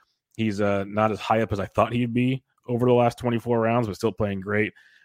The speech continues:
And he's one of the, he's second in the field in bogey avoidance, fifth in birdie or better. So I like that quite a bit. And then, um, I might have to have a little bit of Brooksy. It's a, it's a, it's a big game hunter event. I might have to have a little bit of Brooksy, but my main looks will be Morikawa, D J, and Rahm for me.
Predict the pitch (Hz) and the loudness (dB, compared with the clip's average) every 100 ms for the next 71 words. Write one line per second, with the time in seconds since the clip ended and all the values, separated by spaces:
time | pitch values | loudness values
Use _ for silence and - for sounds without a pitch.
0 | - 104 107 101 98 104 95 - 120 113 | -6 -2 0 0 -2 -4 -2 0 0 0
1 | 104 - 107 92 95 98 95 92 95 92 | -4 -2 -2 0 0 0 0 0 -2 -2
2 | 104 98 90 92 90 90 90 90 - 90 | -4 -4 -6 -4 -4 -4 -4 -4 -6 -8
3 | 90 _ _ _ _ - 101 95 101 92 | -8 _ _ _ _ 0 0 2 -2 -2
4 | 104 90 85 107 104 - - - 104 104 | -2 -2 -2 0 0 -4 -14 -8 -4 0
5 | 104 101 101 98 95 90 _ _ _ _ | 2 2 0 0 -4 -8 _ _ _ _
6 | - _ _ _ _ _ _ - 123 117 | -20 _ _ _ _ _ _ -2 -2 0
7 | 98 98 92 87 92 - 85 85 - - | 0 0 -2 -4 -8 -10 -12 -12 -16 -20
8 | - - 92 90 95 92 92 101 95 98 | -20 -14 -10 -4 -2 -2 -2 -4 -2 -2
9 | 101 98 95 101 95 92 92 90 - - | 0 0 -2 0 0 -2 -6 -8 -14 -6
10 | 101 107 110 107 104 101 101 95 - 95 | -2 0 2 2 2 0 0 0 -2 -2
11 | 98 101 104 110 120 117 110 - 101 98 | -2 0 2 2 2 2 2 0 -4 0
12 | 107 104 104 104 101 95 101 95 92 90 | 0 2 4 4 4 2 -4 -2 -4 -4
13 | 95 95 92 92 95 107 113 | -4 -4 -6 -10 -4 -2 -2